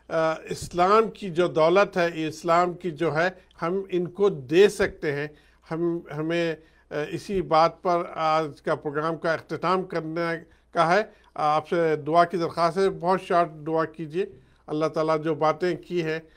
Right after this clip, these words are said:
अ, अल्लाह ताला इसको कबूल करे और ईमान की दौलत जो हम में है और वो भी हमें अता फरमाए। अ, आप, अ, क्लोजिंग कमेंट्स करके दुआ कर लीजिए।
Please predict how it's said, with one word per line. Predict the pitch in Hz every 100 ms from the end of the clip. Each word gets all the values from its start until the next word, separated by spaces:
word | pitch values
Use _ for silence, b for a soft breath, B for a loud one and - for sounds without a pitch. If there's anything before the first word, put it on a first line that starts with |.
| b b -
अ, | 147 156 151
अल्लाह | 147 147
ताला | 156 151 151
इसको | 143 - 143
कबूल | 160 160 170
करे | 180 170 185 b b b
और | 151 147
ईमान | 156 143 151 151 151
की | 143 160
दौलत | 147 147 151
जो | 143 147
हम | 135
में | 143 156 147
है | 147 147 _ _ _ -
और | 143 139
वो | 139 139 143
भी | 147
हमें | 143 143
अता | 139 143 143
फरमाए। | 160 139 165 185
अ, | 185 b b
आप, | 160 156 151 151 -
अ, | 156 147 131 _
क्लोजिंग | 165 160 170 165
कमेंट्स | - 151 160 156 -
करके | 156 147 156 143 - 139
दुआ | 131 139
कर | 127 -
लीजिए। | 113 113 113 -